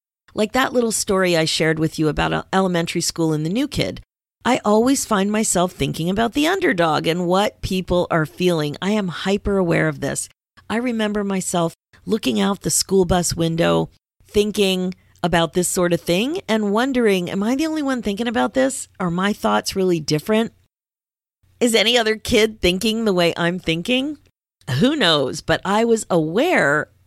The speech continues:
that I was thinking about it. Here's another idea. What about,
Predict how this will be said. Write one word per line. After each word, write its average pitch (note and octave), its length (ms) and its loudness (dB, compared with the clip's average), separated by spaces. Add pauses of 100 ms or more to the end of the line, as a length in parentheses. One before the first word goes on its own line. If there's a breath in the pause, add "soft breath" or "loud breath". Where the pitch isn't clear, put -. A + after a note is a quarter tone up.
(140)
that A3 260 -6
I A#3 220 0
was F3+ 200 2
thinking C#3 340 -8
about C3 300 -6
it. - 120 -10 (880)
Here's A3+ 180 -2
another F#3+ 360 2
idea. C#3+ 400 0
What F3+ 400 -2
about, F#3+ 640 -2